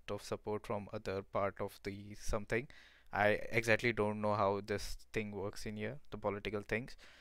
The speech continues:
But there is this guy called as Jasmeet Singh, who is also involved in Khalistani things and all that.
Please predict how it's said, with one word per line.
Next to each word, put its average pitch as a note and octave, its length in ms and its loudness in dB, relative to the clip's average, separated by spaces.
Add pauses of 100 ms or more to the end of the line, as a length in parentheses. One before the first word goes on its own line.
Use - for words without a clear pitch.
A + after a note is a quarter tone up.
(420)
But B2 220 10 (360)
there B2 180 8
is A#2+ 120 4
this C3 200 8
guy B2+ 300 12
called A2+ 280 4
as A2+ 220 4
Jasmeet A#2 500 4
Singh, F#2+ 400 2 (640)
who A#2 200 4
is A2 260 4
also A2+ 480 0
involved G#2 540 0
in G2 240 -6
Khalistani G2 720 -2
things G2 340 -4
and G2 140 -2
all F#2+ 180 -8
that. G2+ 180 -4